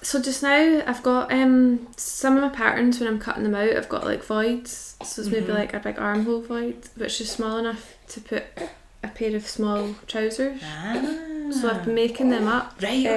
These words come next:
Speaker 2: okay.
Speaker 1: the problem is, I need to look into it more. As far as I'm aware, if you're selling kids' clothes, you have to get it all tested and stuff.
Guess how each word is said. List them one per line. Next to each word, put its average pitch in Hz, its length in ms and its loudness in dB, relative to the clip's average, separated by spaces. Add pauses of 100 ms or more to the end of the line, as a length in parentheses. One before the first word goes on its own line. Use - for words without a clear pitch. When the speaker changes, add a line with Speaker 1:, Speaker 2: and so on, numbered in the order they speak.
Speaker 2:
okay. 254 500 4 (800)
Speaker 1:
the 247 100 -2
problem 247 460 4
is, 220 380 2
I 233 60 0
need 240 200 4
to 269 100 -2
look 262 160 0
into 220 280 -2
it - 60 -10
more. 220 440 0
As 214 160 -6
far 226 320 -2
as 247 80 2
I'm 247 120 2
aware, 208 420 -2
if 214 160 -10
you're 214 120 -6
selling 220 440 -4
kids' 214 300 -8
clothes, 220 440 -8
you 214 80 -4
have 208 200 -8
to - 60 -8
get 214 220 -4
it - 40 -2
all 214 140 0
tested 233 580 -8
and 285 100 -4
stuff. - 220 -6